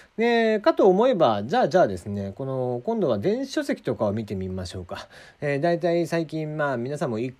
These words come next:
個、二個ぐらいは入ってんじゃないですかね。えー、こん-、電子漫画、えー、アプリで読む漫画のね、えー、もの、さ、アプリっていうのが入ってると思うんですけども、ああいっ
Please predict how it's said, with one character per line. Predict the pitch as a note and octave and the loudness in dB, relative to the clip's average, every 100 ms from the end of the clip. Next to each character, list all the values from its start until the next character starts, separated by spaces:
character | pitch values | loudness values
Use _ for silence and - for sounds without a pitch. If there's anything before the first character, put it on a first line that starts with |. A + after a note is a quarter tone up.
| - | -6
個、 | D3+ | -4
二 | D#3+ | -2
個 | F#3 F#3+ | 4 4
ぐ | D3+ | 6
ら | |
い | A#2 | 6
は | A2 | 4
入 | B2 | 2
っ | |
て | B2 | -2
ん | G#2+ | -2
じ | |
ゃ | G2+ | -2
な | F#2+ | -4
い | |
で | F#2 | -8
す | F#2 | -10
か | E3 | -6
ね。 | G#3+ A3 - | -2 -2 -4
え | A#2 A2+ | -4 -6
ー、 | |
こ | G#2 C3+ | -6 -8
ん-、 | B2+ | -6
電 | A#2+ D3 C3 | -6 -4 -6
子 | - | -8
漫 | C3+ D#3 D3+ | -2 -2 -2
画、 | F#2 F2 - | -4 -8 -10
え | A2+ A2 | -6 -6
ー、 | G#2 G2 | -6 -6
ア | |
プ | - | -4
リ | C3 | -2
で | C#3+ | 0
読 | D#3+ G3+ | 2 4
む | C3 | 4
漫 | A#2 A#2 | 2 2
画 | G#2+ | 0
の | G2+ | 0
ね、 | F3+ G3 - - - | -2 -4 -10 -20 -12
え | - B2 A2 G#2+ G2+ F#2+ F#2 F2 D#2 - _ | -4 -2 -2 -2 -2 -4 -6 -8 -12 -18 _
ー、 | B2 | -10
も | B2+ | -8
の、 | B2 | -6
さ、 | D3+ | -4
ア | B2+ | -4
プ | - | -4
リ | C#3 | -4
っ | |
て | C#3 | -2
い | |
う | |
の | B2+ | -2
が | G2 F#2 - - _ | -4 -8 -16 -20 _
入 | D3+ | -6
っ | |
て | C3+ | -2
る | A#2 | -4
と | G2 | -4
思 | A2 E3 | -2 0
う | E3+ | 0
ん | |
で | A2+ | -2
す | - | -8
け | |
ど | A2 | -10
も、 | A#2+ C#3+ G#2+ - - - | -6 -4 -6 -10 -20 -6
あ | G#3+ | 0
あ | D4 | 0
い | |
っ | D#4 | 0